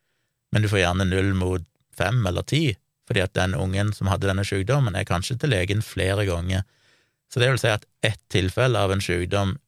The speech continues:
vil da forstørres veldig og bli til veldig mange legekonsultasjoner, sånn at alle dataene blir ekstremt oppblåste.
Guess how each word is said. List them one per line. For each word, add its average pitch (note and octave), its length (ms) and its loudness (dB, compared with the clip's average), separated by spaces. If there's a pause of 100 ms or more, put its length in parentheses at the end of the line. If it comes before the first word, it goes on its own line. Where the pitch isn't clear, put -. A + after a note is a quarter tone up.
vil F#2+ 160 0
da F#2+ 160 0
forstørres G2 560 0
veldig F#2 380 0
og G2 100 -4
bli F#2+ 80 2
til F#2 160 -2
veldig F2+ 320 0
mange F2+ 240 0
legekonsultasjoner, F#2+ 960 -2
sånn F#2+ 160 0
at - 80 -8 (160)
alle G2 240 2
dataene G2 480 0
blir F2+ 240 -2
ekstremt F2+ 560 -4
oppblåste. - 720 -2